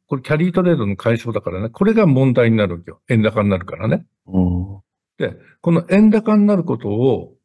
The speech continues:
Speaker 1: ようにできるかどうかが一つね。
Speaker 2: はい。
Speaker 1: まあ、これね、本当世界最大のキャリートレードっていうんだから。で、それだけ、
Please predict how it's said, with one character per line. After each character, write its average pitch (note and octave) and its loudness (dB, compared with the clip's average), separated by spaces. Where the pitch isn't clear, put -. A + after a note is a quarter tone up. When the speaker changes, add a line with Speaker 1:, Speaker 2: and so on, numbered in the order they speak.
Speaker 1:
よ C3+ 2
う A#2+ 4
に B2+ 2
で C#3+ -2
き A#3 2
る G#3 4
か - 0
ど G2+ -2
う F2 -6
か A#2 -2
が B2 0
一 - -10
つ - -12
ね。 A2 -4
Speaker 2:
は G3 0
い。 D#2+ -2
Speaker 1:
ま B2 -10
あ、 - -12
こ - -10
れ - -8
ね、 B2 -2
本 G2 -2
当 F2 -6
世 - -4
界 F2+ -2
最 G#2 0
大 G2+ 2
の G2 2
キ - -8
ャ F#2 -2
リ F2 -8
ー F2+ -12
ト - -6
レ - -6
ー - -14
ド - -20
っ - -20
て - -8
い - -6
う - -8
ん - -10
だ - -16
か - -20
ら。 - -18
で、 A#2 -10
そ D3 -2
れ G3+ 2
だ G3+ 0
け、 G3+ 0